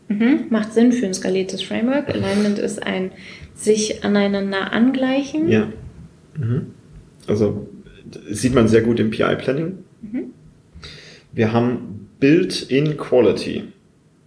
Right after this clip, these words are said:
Speaker 1: Mhm.
Speaker 2: Das ist ganz wichtig, weil wenn ich jetzt die Waggons da zusammenpacke zu so einem Zug und der fährt los, dann muss es in dem Moment schon funktionieren.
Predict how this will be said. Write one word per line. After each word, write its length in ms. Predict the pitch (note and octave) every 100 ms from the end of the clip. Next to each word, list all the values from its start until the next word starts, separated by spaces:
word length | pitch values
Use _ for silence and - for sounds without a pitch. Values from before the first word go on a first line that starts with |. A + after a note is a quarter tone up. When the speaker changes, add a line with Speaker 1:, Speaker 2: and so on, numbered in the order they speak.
| _ _
Speaker 1:
Mhm. 260 | - G#3 E4+ - - -
Speaker 2:
Das 380 | A2 - - -
ist 140 | -
ganz 320 | G#2+ B2+ C#3
wichtig, 480 | D3+ D#3 E3+ E3 -
weil 180 | B2 A#2
wenn 100 | A#2+
ich 200 | A#2 -
jetzt 460 | A#2+ - - - B2
die 140 | A#2+
Waggons 480 | A2+ A2+ C#3 - -
da 260 | C#3+ C#3
zusammenpacke 760 | C#3 A#2+ A#2 D#3+ E3+ A#2 A2+ A#2+
zu 180 | A#2 G#2+
so 160 | G#2+
einem 440 | A2 A2+ A2+ A2+ -
Zug 360 | - D#3+ -
und 260 | G#2+ A#2+ -
der 120 | A#2+
fährt 320 | A#2+ B2 A2
los, 640 | A2 A#2 E3+ - - - _ _ _ _ _ _ _ -
dann 460 | A2 A#2 A2+ A#2
muss 180 | A2 A#2
es 140 | B2+
in 140 | B2 A2+
dem 160 | A#2
Moment 360 | A#2+ A2+ A#2+ A#2
schon 340 | - A#2+ A#2 A#2
funktionieren. 840 | A#2 A2+ A#2+ A#2 A#2+ A2+ -